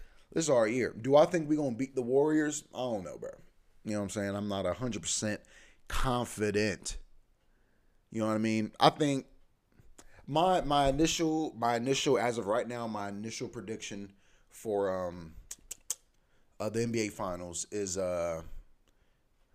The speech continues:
honestly, Warriors in five. You know what I'm saying? And I'm a Celtics fan, bro. I'm ju-, I'm being realistic 'cause I just know this, that, that team already has, if they was literally going up against, if they was going up against Dallas,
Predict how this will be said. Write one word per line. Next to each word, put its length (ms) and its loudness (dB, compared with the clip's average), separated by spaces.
honestly, 720 0
Warriors 480 0
in 80 -10
five. 420 -10
You 100 -8
know 60 -2
what 20 -2
I'm 40 -10
saying? 120 -16
And 100 -2
I'm 80 2
a 40 4
Celtics 380 2
fan, 180 -10
bro. 200 -12
I'm 200 0
ju-, 180 -4
I'm 160 0
being 260 -2
realistic 540 -4
'cause 140 -6
I 80 0
just 200 -6
know 380 -2
this, 300 0
that, 300 2
that 200 2
team 360 -2
already 280 2
has, 320 -2
if 140 -6
they 120 6
was 240 4
literally 340 2
going 340 -4
up 240 -6
against, 480 -4
if 120 -6
they 100 8
was 120 4
going 160 2
up 80 -4
against 360 -6
Dallas, 520 -4